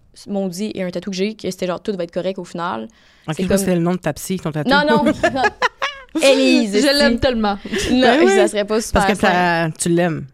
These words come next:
Speaker 2: Puis elle
Speaker 1: Je
Speaker 2: fait,
Speaker 1: l'aime
Speaker 2: elle te fait
Speaker 1: beaucoup.
Speaker 2: beaucoup de bien, c'est hot.
Speaker 1: Ouais, mais, euh, elle m'avait dit, comme, peu importe ce que t'as vécu, aie pas peur de, comme, te réengager, euh, ou de,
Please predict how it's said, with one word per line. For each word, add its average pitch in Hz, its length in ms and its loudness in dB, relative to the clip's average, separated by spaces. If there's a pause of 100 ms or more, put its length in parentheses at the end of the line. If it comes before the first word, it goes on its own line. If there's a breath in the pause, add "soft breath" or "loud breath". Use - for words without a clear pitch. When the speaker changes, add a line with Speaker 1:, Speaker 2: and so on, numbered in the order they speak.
(320)
Speaker 2:
Puis 190 100 2
elle 170 100 4
Speaker 1:
Je 165 40 0
Speaker 2:
fait, 190 60 -2
Speaker 1:
l'aime 185 160 2
Speaker 2:
elle 170 60 0
te - 80 -16
fait 185 60 2
Speaker 1:
beaucoup. 170 120 -4
Speaker 2:
beaucoup 185 120 -2
de 160 40 -4
bien, 175 160 -2
c'est 147 180 -6
hot. 170 40 -4 (280)
Speaker 1:
Ouais, 208 200 -2 (100)
mais, 180 1120 4
euh, - 40 -2
elle 190 40 0
m'avait 185 220 0
dit, 190 180 -6
comme, 190 160 -2
peu 220 80 -2
importe 233 200 -4
ce 226 60 -4
que - 40 -8
t'as 196 100 0
vécu, 190 320 -6
aie 190 100 -4
pas 180 140 -2
peur 220 140 -2
de, 196 80 -4
comme, 185 200 -6
te 180 100 -6
réengager, 175 760 -6 (520 soft breath)
euh, 175 340 0 (160)
ou 208 100 -4
de, 175 200 -4